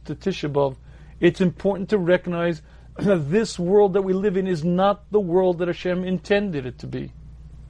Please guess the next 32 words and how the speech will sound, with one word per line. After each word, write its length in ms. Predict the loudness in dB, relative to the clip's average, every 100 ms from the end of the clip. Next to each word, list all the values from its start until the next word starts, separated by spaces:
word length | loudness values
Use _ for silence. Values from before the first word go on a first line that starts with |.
| -18 -18 -18 -18 -20 -12 2
And 260 | 4 6
one 160 | 6 4
of 100 | 4
the 100 | 2
feelings 680 | -2 -14 0 2 2 0 -2
that 100 | -4
a 60 |
Jew 240 | -2 -2 -2
should 200 | 0 2
have 200 | 2 0 0
over 340 | 2 2 0
and 100 | -2 -2
over 360 | -2 0 -2
is, 320 | 0 -2 -2 -8 -20 -20
<clears throat> 200 | -18 -4
what 540 | -2 0 4 4 4 -2
an 100 | -2
affront 520 | -2 0 2 2 0
to 80 | -2
the 180 | -2 -2
honor 280 | -2 0 0
of 80 | 0
Hashem. 440 | -2 -2 -6 -6 -14 -20 -20 -20 -20 -20 -20
Hashem 260 | -4 0 0
created 340 | 0 0 -2
such 460 | -4 -2 2 2 2
a 60 | 0
world, 540 | 2 4 4 2 -6 -16 -20 -20 -4
a 220 | 2 2
hundred 640 | 4 2 2 0 -2 -2 0
billion 480 | 0 2 0 -2 0
galaxies, 760 | 0 2 0 -4 -8 -8 -10